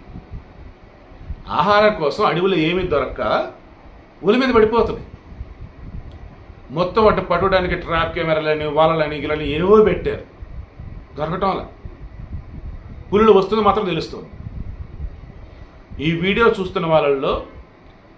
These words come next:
అటవీ ప్రాంతాలకు దరిదాపులు ఉన్న వాళ్ళు ఎవరైనా సరే గుర్తుంచుకోండి, దయచేసి రేత్రిపూట డోర్లని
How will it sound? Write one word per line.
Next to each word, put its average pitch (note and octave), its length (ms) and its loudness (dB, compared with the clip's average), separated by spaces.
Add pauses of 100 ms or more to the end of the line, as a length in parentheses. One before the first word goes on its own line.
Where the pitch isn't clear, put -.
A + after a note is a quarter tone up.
(260)
అటవీ G#3 300 6
ప్రాంతాలకు F#3 440 4 (100)
దరిదాపులు F3 420 2
ఉన్న E3 120 0
వాళ్ళు C#3+ 160 2
ఎవరైనా E3+ 300 2
సరే C#3+ 200 0
గుర్తుంచుకోండి, B2+ 600 -6 (920)
దయచేసి G#3+ 600 4 (100)
రేత్రిపూట F#3+ 640 2 (280)
డోర్లని F#3 420 2